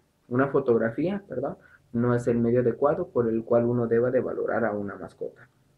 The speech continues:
Así es que, pues, bueno, voy a estar imposibilitado para emitir una opinión más acercada a lo que ustedes buscan. Eh, ¿por qué estás en contra del pedigrí? Nunca he estado en contra del pedigrí.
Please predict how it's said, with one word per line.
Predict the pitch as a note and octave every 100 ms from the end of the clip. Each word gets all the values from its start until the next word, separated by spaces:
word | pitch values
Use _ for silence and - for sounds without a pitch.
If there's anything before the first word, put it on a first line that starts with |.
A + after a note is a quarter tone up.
| _ _ _ _ _ _ _ _ -
Así | A#2+ A2+
es | A2
que, | B2+ A#2
pues, | - -
bueno, | A#2+ A#2+ G#2
voy | A#2
a | A#2+
estar | A#2+ A#2+
imposibilitado | B2 A2 A2+ A2 B2 A2+ A2
para | A2+ A2
emitir | G#2+ G#2+ A2+
una | A#2 A#2
opinión | A#2 A2+ A#2 B2 - - _ _ _ _
más | A2 A2 A#2
acercada | A#2 B2 - G#2+
a | A2+
lo | A2+
que | A2
ustedes | - G#2 G#2
buscan. | G2+ G2+ - E2+ - _ _ _ _ _ _ _ _ - _ _
Eh, | - B2+ C3 B2+
¿por | C#3
qué | E3
estás | D#3+ F3+
en | F#3
contra | F3+ E3+ D3
del | D#3
pedigrí? | C3+ A#2+ A2 G#2+ A2+ - _ _ _ _ _ _ -
Nunca | A2+ A2 A#2+ D#3 E3+
he |
estado | D3+ D#3 D#3
en |
contra | D#3 C3+ D3
del | C3+
pedigrí. | B2 A#2+ C3+ D3